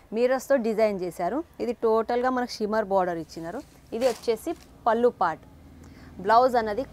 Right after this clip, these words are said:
contrast ఇలా వచ్చేసి దానిపైన print అన్నది ఉన్నది. Two side border అన్నది continue అవుతుంది. దీంట్లో మనకు six colors available ఉన్నాయి. మనం colors అన్నది చూద్దాం. దీంట్లో ఇలా shaded three డీ colors లాగా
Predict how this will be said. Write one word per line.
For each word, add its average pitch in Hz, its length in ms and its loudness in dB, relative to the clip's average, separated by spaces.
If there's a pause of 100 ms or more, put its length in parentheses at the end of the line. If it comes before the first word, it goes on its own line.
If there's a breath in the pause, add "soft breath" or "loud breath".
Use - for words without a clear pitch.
contrast 220 540 0 (100)
ఇలా 202 160 2 (100)
వచ్చేసి 196 340 -8 (100)
దానిపైన 202 320 -4 (100)
print 247 280 -2
అన్నది 180 220 -6
ఉన్నది. 190 180 -8 (100)
Two 262 80 -4 (120)
side 233 160 0 (100)
border 196 400 -2 (220)
అన్నది 196 220 -8 (100)
continue 214 400 -4
అవుతుంది. - 240 -16 (360 soft breath)
దీంట్లో 233 300 -2
మనకు 233 200 -6 (100)
six 233 260 -12
colors 208 280 -6 (140)
available 185 480 -6
ఉన్నాయి. 214 180 -8 (200 soft breath)
మనం 220 220 -8
colors 208 320 0
అన్నది 190 240 -6 (100)
చూద్దాం. 202 320 -2 (420 loud breath)
దీంట్లో 226 240 -2 (120)
ఇలా 233 180 0 (520)
shaded 254 440 0
three 220 220 -4
డీ 233 140 0
colors 208 340 0
లాగా 202 200 -4